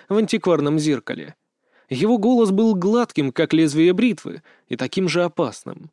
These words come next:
Он говорил и наслаждался каждым звуком, будто сам процесс речи был для него игрой, где он хищник,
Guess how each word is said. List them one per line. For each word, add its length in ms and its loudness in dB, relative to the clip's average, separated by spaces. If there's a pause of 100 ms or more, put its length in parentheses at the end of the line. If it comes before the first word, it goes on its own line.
(320)
Он 220 0
говорил 640 2
и 80 0
наслаждался 760 0
каждым 380 0
звуком, 680 -4 (220)
будто 360 -2
сам 240 -2
процесс 420 -2
речи 320 0
был 240 0
для 200 -2
него 340 0
игрой, 320 0
где 220 -4
он 180 -4
хищник, 560 -8